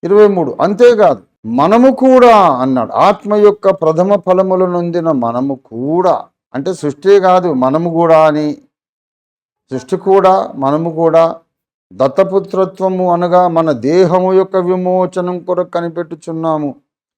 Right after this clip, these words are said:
మనలో మనం మూలుగుచున్నాం. సృష్టి మూలుగుతోంది, మనము మూలుగుతున్నాం.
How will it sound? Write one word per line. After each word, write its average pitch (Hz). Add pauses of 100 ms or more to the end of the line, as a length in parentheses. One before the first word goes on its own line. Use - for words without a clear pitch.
(240)
మనలో 165
మనం 151
మూలుగుచున్నాం. 127
సృష్టి 160
మూలుగుతోంది, 214
మనము 214
మూలుగుతున్నాం. 190